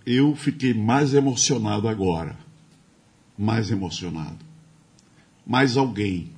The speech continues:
que não se curva a esse tipo de tratamento. Um apartheid no Brasil, se dependesse de mim, não aconteceria nunca. Agora,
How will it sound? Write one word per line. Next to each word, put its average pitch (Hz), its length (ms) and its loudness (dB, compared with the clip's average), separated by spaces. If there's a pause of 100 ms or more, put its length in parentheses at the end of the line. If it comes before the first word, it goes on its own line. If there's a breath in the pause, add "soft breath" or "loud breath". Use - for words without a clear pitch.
(720 soft breath)
que 117 140 -2
não 127 360 2
se 156 240 -2 (120)
curva 78 640 -6 (640 soft breath)
a 190 120 -8
esse - 240 -4
tipo 117 720 0 (280)
de 98 160 -6
tratamento. 107 880 -6 (540 soft breath)
Um 110 100 -4
apartheid 139 920 -2
no 123 140 2
Brasil, 98 540 -6
se 113 140 -8
dependesse 127 680 0
de 143 160 -4
mim, 101 280 -4 (380)
não 123 320 0
aconteceria 104 800 -6 (160)
nunca. 127 840 2 (420 soft breath)
Agora, 117 640 2